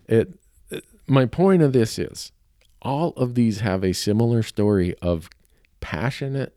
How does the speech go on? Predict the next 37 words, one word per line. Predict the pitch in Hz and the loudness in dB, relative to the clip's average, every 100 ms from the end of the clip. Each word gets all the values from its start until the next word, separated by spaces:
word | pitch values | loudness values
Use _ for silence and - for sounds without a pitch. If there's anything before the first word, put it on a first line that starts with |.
| _ | _
conservationists, | - 101 120 113 101 92 - 92 85 - - | -4 -2 -2 -4 -2 -2 -4 -10 -12 -14 -12
passionate | - 107 131 139 131 - - | -6 -4 -4 -4 -6 -8 -4
hunters | 104 120 139 139 | -4 -2 -4 -4
and | 139 - | -2 0
anglers | 101 98 92 76 76 - _ _ _ _ _ _ _ _ _ | 2 2 -2 -6 -10 -14 _ _ _ _ _ _ _ _ _
standing | - - 95 147 156 151 | -20 -6 0 0 2 0
up | 175 - | -4 -2
and | 113 | -2
saying, | 104 120 120 | 2 2 4
"You | 120 | 4
know | 151 | 2
what? | - | 2
I'm | 131 262 | 0 0
gonna | 320 143 | 0 2
do | 160 | 4
something." | 147 - - - - - _ - _ _ 85 | 2 0 -4 -10 -16 -18 _ -20 _ _ 2
And | 127 | 4
I | 208 | 4
bet | 180 165 - | 2 0 2
you | |
none | 131 117 143 151 | 2 6 6 6
of | 127 | 2
them | 120 101 | 0 0
knew | 104 123 107 90 90 | 4 6 6 2 4
really | 117 135 101 95 | 8 8 8 4
where | 92 110 117 | 6 8 8
it | 113 | 6
was | 101 104 101 | 4 0 2
gonna | 110 98 | 2 2
go | 87 98 101 98 | 2 4 4 2
and | 87 82 76 | 0 -2 0
what | 98 - | 0 0
they | 117 101 | -2 0
were | 101 | 0
going | 82 90 95 92 | -2 -2 -2 -4
to | - 85 | -4 0
do, | 90 78 | 0 0